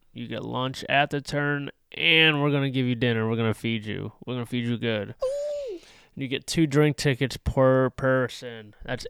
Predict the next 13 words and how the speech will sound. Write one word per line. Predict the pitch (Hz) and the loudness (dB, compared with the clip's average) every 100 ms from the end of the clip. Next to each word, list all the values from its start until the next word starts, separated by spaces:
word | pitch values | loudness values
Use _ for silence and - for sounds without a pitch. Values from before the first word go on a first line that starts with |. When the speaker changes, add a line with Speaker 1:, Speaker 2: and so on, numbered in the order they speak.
| - | 0
Speaker 1:
eight | 143 147 147 - | 4 4 2 -2
drink | 143 139 139 - | -4 -4 -4 -4
tickets | 135 120 127 113 | -4 -2 -4 -4
that | 123 113 | -4 -4
you're | 135 | -4
getting | 123 131 127 | 0 2 2
just | 123 120 | 0 2
right | 120 117 | 4 4
off | 117 - | 2 0
the | 120 | -2
rip | 117 113 | -2 -4
from | 110 107 | -10 -8
us. | 101 - - | -10 -12 -18